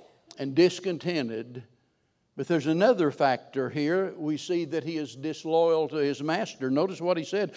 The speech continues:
"My master hath sent me." Oh, no, he didn't. Elisha didn't send him. God didn't give him some kind of a special revelation and say, "Look, Elisha kinda, he kinda dropped the ball on this one.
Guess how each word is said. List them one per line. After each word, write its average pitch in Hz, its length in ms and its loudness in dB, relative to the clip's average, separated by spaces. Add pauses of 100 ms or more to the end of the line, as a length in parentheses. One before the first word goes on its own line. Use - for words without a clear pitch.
(160)
"My 185 320 6
master 190 580 2
hath 160 220 2
sent - 460 -2
me." 107 720 -2 (200)
Oh, 147 320 4
no, 180 280 2
he 160 160 -4
didn't. 120 400 -4 (1080)
Elisha 175 520 4
didn't 196 320 8
send 139 400 0
him. 131 480 -2 (960)
God 226 360 12
didn't 240 220 2
give 208 220 6
him 202 160 -2
some 208 200 -2
kind 196 220 4
of 165 100 0
a 160 60 -2
special 202 480 2
revelation 190 800 6
and 175 180 -2
say, 196 260 4
"Look, 196 360 2 (180)
Elisha 185 580 4
kinda, 196 460 2 (200)
he 208 120 0
kinda 196 300 0
dropped 185 380 4
the 165 80 0
ball 175 360 6
on 165 220 4
this 175 300 0
one. 160 320 -2